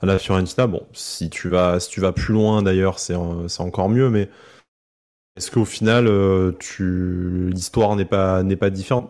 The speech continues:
Moi, plus la, je sais qu'un club de foot, ça ne, ça ne marche pas comme ça. Après, on, on en a parlé en début d'émission que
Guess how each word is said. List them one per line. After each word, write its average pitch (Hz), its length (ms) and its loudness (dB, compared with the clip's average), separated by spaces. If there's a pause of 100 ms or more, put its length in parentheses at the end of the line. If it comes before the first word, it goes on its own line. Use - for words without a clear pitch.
Moi, 104 480 0
plus 143 320 -2
la, 117 440 2 (480)
je 113 280 0
sais 143 180 0
qu'un 107 360 2
club 104 220 -2
de 104 100 2
foot, 107 240 -4
ça 101 140 0
ne, 92 320 0
ça 92 160 -2
ne 92 80 0
marche 92 200 -2
pas 98 120 0
comme 95 160 -2
ça. 131 280 2 (240)
Après, - 220 -6
on, 87 320 -2
on 87 100 -6
en 92 100 -2
a 87 100 -2
parlé 92 240 -2
en 92 80 0
début 92 240 -2
d'émission 95 500 -2
que 87 220 -8